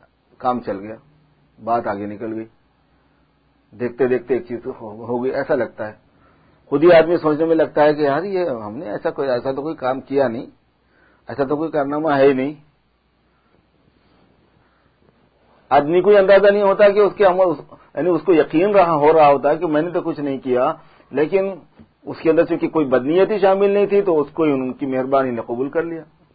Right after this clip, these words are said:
اور ایک شیپ شکل دکھ، دکھ جاتا ہے کہ یہ کہاں سے ہو گیا۔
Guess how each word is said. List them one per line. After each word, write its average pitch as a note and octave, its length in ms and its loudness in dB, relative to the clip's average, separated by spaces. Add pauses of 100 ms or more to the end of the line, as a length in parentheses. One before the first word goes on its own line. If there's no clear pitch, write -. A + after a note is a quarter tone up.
(240)
اور C#3+ 140 0
ایک C#3+ 140 2
شیپ D#3 200 0
شکل C#3 280 -2
دکھ، A#2+ 160 -4
دکھ B2 260 -8
جاتا B2 300 0
ہے - 40 -12 (340)
کہ A#2 80 -14
یہ A2 120 -6
کہاں D3 200 -8
سے D3 60 -12
ہو A2 160 -10
گیا۔ A2 100 -20